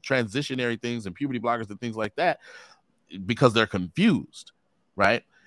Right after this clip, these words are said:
And so I'm being protective of that. So, like, everybody's being protective, but they're <laughs> starting from different philosophical starting points, and we're not really, we're talking past each other because we're not really trying to, um, account for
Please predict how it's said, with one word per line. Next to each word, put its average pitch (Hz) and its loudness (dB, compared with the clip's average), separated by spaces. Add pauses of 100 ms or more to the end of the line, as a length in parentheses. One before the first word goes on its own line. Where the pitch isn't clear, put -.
(120)
And 117 0
so 110 4
I'm 151 10
being 135 4
protective 117 0
of 110 -8
that. 180 4
So, 127 -2
like, 113 0
everybody's 180 6
being 135 -2
protective, 101 0 (480)
but 131 4
they're 131 2
<laughs> - -
starting 160 4
from 110 -10
different 131 -4
philosophical 123 -4
starting 151 -2
points, 113 -6
and 110 -6
we're 113 -4
not 123 -2
really, 120 -4 (160)
we're 113 -4
talking 139 2
past 147 2
each 95 -16
other 80 -8
because 95 -8
we're 104 -6
not 123 -4
really 110 -4 (240)
trying 123 6
to, 101 -4 (140)
um, 90 -6 (380)
account 117 2
for 101 -2